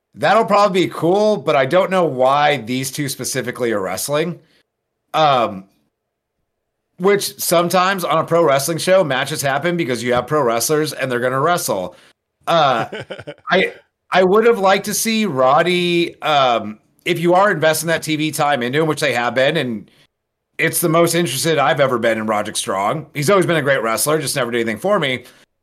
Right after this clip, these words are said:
Speaker 1: I would have liked to see him beat someone with a little bit more clout. Um, not a top of the card guy, but Commander is one of those ones that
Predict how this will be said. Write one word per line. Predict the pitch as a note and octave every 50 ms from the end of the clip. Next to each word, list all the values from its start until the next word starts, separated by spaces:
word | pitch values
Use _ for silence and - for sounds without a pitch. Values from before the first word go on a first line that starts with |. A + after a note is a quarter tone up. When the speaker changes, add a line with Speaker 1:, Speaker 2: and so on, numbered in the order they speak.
| _ _ _
Speaker 1:
I | - D3+ F#3
would | G3+ G#3+ G3+
have | G3+ E3+
liked | F3 F3+ F#3 -
to | F3+ D#3+
see | - F#3 F#3 F#3
him | F#3 E3+
beat | C#3+ D#3 D#3+ D#3+ A2+
someone | - - E3+ E3 D#3+ E3 E3+ E3 E3 E3+ E3+ E3+ E3+ - -
with | B2+ C#3+ C#3+ C#3 -
a | C#3+ A#2+
little | A#2 A#2 A2+ A#2 A#2 B2 C3 C#3 D3 D#3+ E3 F3 F3 F#3 F#3
bit | E3+ E3+ F#3 - E3
more | E3+ F3 F3+ F3
clout. | F3 - E3+ E3 E3+ F#3 G3+ F#3 - - _ _ _ _ _ _ _ _ _ _ _ _ _
Um, | - D#3+ D#3 C#3+ C3 A#2+ A2 G#2 G2+ G2 F#2+ _ _ _ _ _ _ _
not | - D#3+ F3+ F#3+
a | F#3+ D#3+
top | C#3 E3 D#3+ D#3+ - -
of | E3
the | F3
card | - F#3 F3+ F#3 F3+ D#3+
guy, | F3+ F3+ F#3+ F#3+ G3 G#3 G3+ F#3+ - - _ _ _ _
but | - A#2 B2+ E3+ D#3+ D3+ C#3 C3+ C3+ - _ _ _ - -
Commander | F3+ E3+ E3+ E3+ F3+ F#3 F#3 F#3
is | E3+ C#3+
one | E3 F3 E3+
of | E3
those | D#3+ D#3 B2
ones | C3+ D3+ D3+ D#3+ D#3 C#3+ A#2
that | A#2+ C#3 C3+ C3 B2 B2 B2 G2